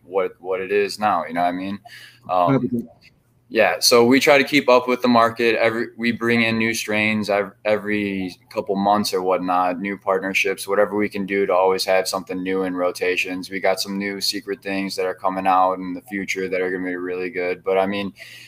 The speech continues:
Speaker 1: we've just pushed out, uh, I mean, it's not super recent anymore, but our most recent line is we threw out some, uh, we put out the Gorilla cookies. We got Gorilla Butter. We have, um,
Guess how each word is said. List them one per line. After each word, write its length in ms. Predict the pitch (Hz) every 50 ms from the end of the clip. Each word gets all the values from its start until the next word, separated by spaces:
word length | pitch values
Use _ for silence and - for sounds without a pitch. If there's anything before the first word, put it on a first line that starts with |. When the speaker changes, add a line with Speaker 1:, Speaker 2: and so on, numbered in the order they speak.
| - _ _ _ -
Speaker 1:
we've 180 | 127 131 120
just 300 | 120 135 135 127 - -
pushed 200 | 139 127 120 -
out, 280 | 123 117 117 113 110 110
uh, 400 | 107 101 98 98 98 95 95 95 - _ _ _ -
I 60 | - 117
mean, 300 | 113 110 110 110 110 110
it's 260 | 110 - - - 131
not 460 | 139 143 127 120 117 107 - - -
super 280 | - - 139 104 120 113
recent 300 | 113 113 110 - 113 113
anymore, 400 | 107 107 107 107 104 107 107 101
but 80 | 101
our 300 | 104 104 104 104 104 - _ -
most 320 | 110 113 113 107 - -
recent 320 | 113 110 104 - 107 104 101
line 320 | 98 98 98 98 98 98
is 180 | 98 98 - -
we 120 | 101 95
threw 280 | - - 101 98 101 95
out 320 | 95 95 95 95 95 -
some, 400 | - - 104 98 95 92 92 90
uh, 220 | 87 87 87 90
we 180 | 87 85 95 95
put 220 | 95 - 101 95
out 400 | 95 92 92 92 92 92 90 87 - 90 85
the 280 | - 90 90 87 87 -
Gorilla 380 | 101 101 104 104 104 101 98
cookies. 500 | - - 104 95 - 92 90 90 87 87
We 100 | 90 92
got 240 | 87 92 90 90 85
Gorilla 340 | - 87 90 90 92 92 87
Butter. 680 | 85 95 92 92 92 95 95 92 92 92 90 90 90 87
We 160 | 85 87 87
have, 500 | 87 90 90 87 85 87 85 82 - -
um, 440 | 82 82 80 80 80 78 80 80